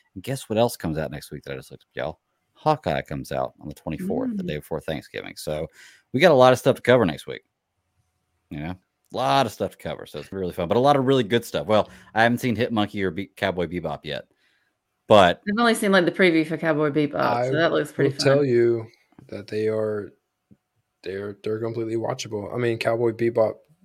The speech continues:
Speaker 3: a lot of people said it doesn't hold up to the hype of, like, the cartoon. I never
Speaker 1: Mm-hmm.
Speaker 3: watched the cartoon.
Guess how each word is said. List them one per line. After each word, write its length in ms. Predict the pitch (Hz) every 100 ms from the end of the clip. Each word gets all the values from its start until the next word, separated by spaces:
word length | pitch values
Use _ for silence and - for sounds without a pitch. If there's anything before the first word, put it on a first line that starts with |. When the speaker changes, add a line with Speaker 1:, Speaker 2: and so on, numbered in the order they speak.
| _ _ _ -
Speaker 3:
a 60 |
lot 120 | 117 107
of 60 |
people 220 | 120 117 120
said 140 | 120
it 60 | 107
doesn't 220 | 113 101
hold 160 | 110 110
up 60 | -
to 60 |
the 120 | 101 92
hype 260 | 107 - -
of, 180 | - 113
like, 160 | 117 120
the 80 |
cartoon. 520 | - 117 117 123 127 131 _
I 40 | 101
never 120 | 101
Speaker 1:
Mm-hmm. 80 | 92
Speaker 3:
watched 100 | 98
the 60 |
cartoon. 360 | - 92 107